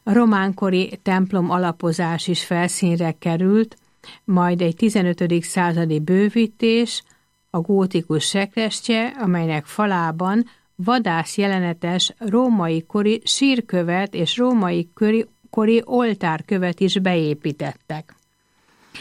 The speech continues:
Az átas-, ásatás során bizonyossá vált, hogy a templom környéke a falu központjának múltja mintegy ezer évre nyúlik vissza. Budakeszi nevét először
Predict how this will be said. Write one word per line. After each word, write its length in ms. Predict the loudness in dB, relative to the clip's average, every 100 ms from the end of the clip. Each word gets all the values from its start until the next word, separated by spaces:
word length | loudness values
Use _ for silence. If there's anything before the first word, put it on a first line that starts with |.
| -10
Az 180 | -4 0
átas-, 420 | 0 0 -2 -4 -4
ásatás 540 | -4 -4 -4 -4 -2
során 340 | -2 0 0 0
bizonyossá 680 | 0 0 -2 -2 -2 -2
vált, 300 | 0 -2 -2
hogy 120 | -2
a 80 | -4
templom 500 | -2 -2 0 -2 -2
környéke 760 | 0 0 2 0 0 -2 -2 -4 _ _ -20 -20 -4
a 240 | -2 -2
falu 280 | -2 0 0
központjának 1000 | 0 -2 -2 -2 -2 0 -2 0 -2 -2
múltja 720 | 0 2 0 0 -2 -2 -4
mintegy 540 | -2 0 2 0 -2 -2
ezer 340 | -2 0 0
évre 560 | 0 0 -2 -2 -2 0
nyúlik 460 | 2 2 2 0 0
vissza. 540 | 0 0 -6 -8 -8 -10 _ _ _ _ _ _ _ _ -14
Budakeszi 560 | -2 0 0 -2 -4 0
nevét 520 | 0 2 2 2 0 _ _ _
először 600 | -2 0 0 -2 -2 -2